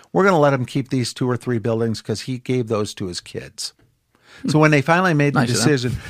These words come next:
Speaker 1: they finally made the decision not to kill Juan Pablo. And they tell the whole story in the book. And Juan Pablo at that time is, like, seventeen years
Speaker 2: Yeah,
Speaker 1: old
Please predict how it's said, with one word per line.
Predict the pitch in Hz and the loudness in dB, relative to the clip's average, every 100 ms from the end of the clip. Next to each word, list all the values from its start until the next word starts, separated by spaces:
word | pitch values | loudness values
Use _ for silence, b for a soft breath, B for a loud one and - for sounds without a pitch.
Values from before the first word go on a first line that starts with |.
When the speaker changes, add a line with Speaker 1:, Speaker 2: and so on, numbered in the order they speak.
| B | B
Speaker 1:
they | 131 | -2
finally | 127 156 185 175 | 2 2 2 2
made | 143 139 | 2 0
the | 127 | -2
decision | 104 127 110 113 | -4 -4 -2 0
not | 113 123 - | 2 0 -2
to | |
kill | 113 - 139 120 | -8 -2 0 0
Juan | 120 113 110 | 0 -2 -2
Pablo. | 135 147 110 | 0 0 0
And | 143 | 0
they | 196 | 0
tell | - 233 | 2 2
the | 233 | 2
whole | 151 185 | 2 0
story | - 175 165 | 0 2 2
in | 143 | 2
the | 147 | 0
book. | 208 - - _ b b b | -2 -2 -8 _ b b b
And | 156 180 | -2 2
Juan | 196 190 | 4 2
Pablo | 175 226 190 | 2 2 2
at | 147 | 2
that | 202 - | 0 2
time | 190 226 | 0 2
is, | 135 | 0
like, | 120 - _ _ | -2 -4 _ _
seventeen | - - 165 160 135 160 151 | -4 0 2 2 -2 -2 0
years | 151 139 123 | 2 2 4
Speaker 2:
Yeah, | 170 214 | 4 4
Speaker 1:
old | 285 139 | 2 -2